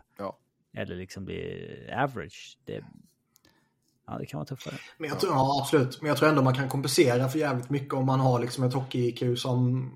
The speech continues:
Speaker 3: som är bland det bästa i ligan, som de här, liksom, Kopitar och Bergeron och
Speaker 2: Ja.
Speaker 3: Couture gör också, som har kommit tillbaka på en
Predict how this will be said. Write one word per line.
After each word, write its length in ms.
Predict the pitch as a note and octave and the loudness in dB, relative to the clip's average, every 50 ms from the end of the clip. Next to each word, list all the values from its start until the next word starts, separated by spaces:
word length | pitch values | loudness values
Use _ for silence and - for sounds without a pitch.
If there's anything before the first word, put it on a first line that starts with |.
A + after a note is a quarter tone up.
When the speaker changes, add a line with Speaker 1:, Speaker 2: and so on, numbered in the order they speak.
| - C3 | -12 -6
Speaker 3:
som 200 | - C3 B2+ B2+ | -2 2 4 4
är 220 | B2 A#2 A#2 A#2+ | 4 4 2 -2
bland 300 | A#2 A#2+ A#2+ B2 B2 A#2+ | -2 -2 0 0 0 -2
det 80 | B2 A#2+ | -2 0
bästa 320 | B2+ B2+ B2+ - C3 A#2+ | 0 0 0 0 -2 -2
i 40 | A#2 | 0
ligan, 420 | B2 B2 B2 A#2 A2+ A2 A2+ B2 | 2 2 2 2 2 -2 -4 -6
som 240 | B2+ - B2 B2 A#2+ | -4 -2 -2 -2 0
de 100 | A#2+ A#2+ | 0 2
här, 320 | B2 B2 A#2 A#2 A#2 A2+ | 2 2 2 2 0 -2
liksom, 380 | A2 A2+ A2 - B2 A#2 A2+ B2 | -2 -4 -6 -6 -8 -8 -8 -8
Kopitar 520 | - B2 A#2 - - - - A2+ A2+ A2+ | -6 -8 -8 -8 -12 -14 -12 -10 -8 -8
och 60 | A2+ A2 | -8 -6
Bergeron 720 | A2 A#2+ A#2 A#2 A2+ A2+ A#2 A#2 A#2 A#2 A2+ A2 A2 A2 | -4 -4 -2 -2 -2 -2 0 0 0 0 -2 -4 -6 -8
och 500 | A2 A2+ A2+ B2 C3 B2+ B2 A#2+ B2 - _ _ _ _ _ _ _ _ _ _ _ - | -8 -6 -6 -6 -6 -6 -10 -12 -12 -16 _ _ _ _ _ _ _ _ _ _ _ -6
Speaker 2:
Ja. 100 | C3 A#2+ | -4 -4
Speaker 3:
Couture 440 | - - - B2+ A#2 A2 A2+ A2+ A2+ | -4 -2 0 0 0 2 2 2 2
gör 180 | A#2 A#2 A#2+ | 4 4 4
också, 280 | A#2+ A#2+ - - - A2+ | 2 2 0 -8 -14 -12
som 120 | G#2+ A2 | -12 -10
har 80 | A2 A2 | -10 -8
kommit 220 | - A#2+ A#2 A2 | -8 -8 -8 -8
tillbaka 400 | - A#2+ A#2+ A2+ A2 - - B2+ | -6 -6 -6 -6 -6 -8 -8 -10
på 120 | B2+ B2 A#2+ | -10 -8 -10
en 240 | A2+ A2+ A2 A2 | -8 -8 -10 -10